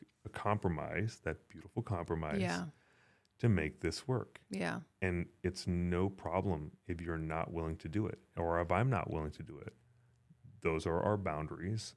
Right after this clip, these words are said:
Speaker 1: or lack thereof. Those are our desires and wants and needs, and they either match or they don't.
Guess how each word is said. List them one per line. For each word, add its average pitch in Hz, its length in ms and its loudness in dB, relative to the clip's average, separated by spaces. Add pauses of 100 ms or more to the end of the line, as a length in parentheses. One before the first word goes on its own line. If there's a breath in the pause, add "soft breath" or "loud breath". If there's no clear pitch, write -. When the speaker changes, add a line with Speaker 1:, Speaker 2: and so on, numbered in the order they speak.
(160)
Speaker 1:
or 82 180 0
lack 76 340 -2
thereof. 92 540 0 (800 soft breath)
Those 82 320 0
are 87 220 4
our 90 140 2
desires 82 920 0 (140)
and 90 180 0
wants 76 420 -4
and 104 180 2
needs, 78 600 -8 (340)
and 90 140 0
they 85 80 4
either 82 440 2 (680)
match 87 500 -4 (340)
or 92 100 2
they 80 140 -2
don't. 73 280 -6